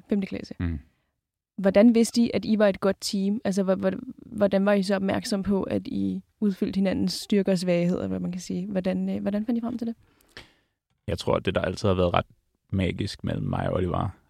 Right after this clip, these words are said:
Speaker 2: er, og for mig er det meget det, der kendetegner nogle af de allerbedste venner, det er,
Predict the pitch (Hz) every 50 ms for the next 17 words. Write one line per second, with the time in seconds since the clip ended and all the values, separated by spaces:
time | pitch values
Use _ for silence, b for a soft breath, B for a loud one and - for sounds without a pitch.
0 | _ _ - - 85 82 85 87 95 - _ _ _ _ _ _ _ _ _ _
1 | _ _ _ _ _ _ _ - - 92 87 87 87 85 87 87 85 85 - 87
2 | 87 87 - - - 90 90 90 - - 85 82 85 82 82 - - - - -
3 | 90 90 - _ _ - 90 85 - - 90 87 87 - - 98 95 - _ _
4 | - - 90 85 85 82 82 85 87